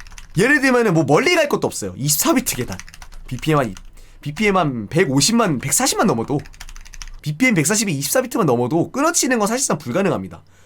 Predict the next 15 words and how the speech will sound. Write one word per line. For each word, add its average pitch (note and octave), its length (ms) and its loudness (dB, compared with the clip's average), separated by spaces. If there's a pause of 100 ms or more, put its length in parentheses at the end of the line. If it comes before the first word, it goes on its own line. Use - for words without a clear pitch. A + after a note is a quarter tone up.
보통 C3+ 460 0 (320)
랭커분들, F#3 720 2
이제 A#2+ 340 -2 (120)
저도 B2 600 -4
직접 B2+ 260 -4
뭐 A2+ 160 -4
들은 C3+ 320 -2
내용들에 A#2 440 -2
의하면은 A2+ 480 -2
랭커분들도 C#3+ 800 -2
이제 G#2 240 -8
투덱 - 240 -4
쪽 - 160 -10 (140)
얘기긴 B2+ 340 -2
한데 B2 400 -2